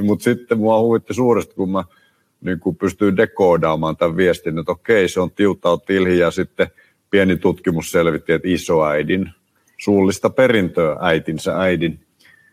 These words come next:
Eijan, ja, ja, ja tota,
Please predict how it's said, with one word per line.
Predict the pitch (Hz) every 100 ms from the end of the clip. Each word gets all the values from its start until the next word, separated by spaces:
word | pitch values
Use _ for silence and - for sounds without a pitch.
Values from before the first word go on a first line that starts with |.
| _ _ _ _
Eijan, | - 143 147 131 - 147 107 -
ja, | 120 120 107 101
ja, | 107 107 101 92 -
ja | 104 104 104
tota, | _ 107 98 - 104